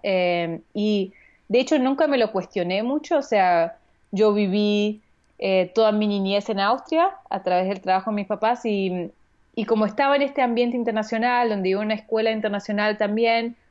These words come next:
había muchos niños en mi situación que tenían estas etiquetas o que asumían estas identidades,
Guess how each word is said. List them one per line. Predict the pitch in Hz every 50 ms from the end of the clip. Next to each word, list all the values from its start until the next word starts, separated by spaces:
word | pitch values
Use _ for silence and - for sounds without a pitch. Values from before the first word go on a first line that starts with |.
| _
había | - - 202 226 240 226
muchos | 233 247 294 302 302 285 254
niños | 240 247 233 240 233 -
en | 226 196
mi | 196
situación | 185 208 180 190 180 - - 233 220 196
que | 202 180
tenían | 180 180 180 190 208 220 226
estas | 233 220 220 - 220 214
etiquetas | 240 220 - 196 170 - 233 233 233 233 220 -
o | 202 185
que | - 175
asumían | 170 - - 190 190 196 214 226 226
estas | 233 226 226 240 220 -
identidades, | 220 214 208 208 220 214 214 208 208 214 214 214 220 240 - -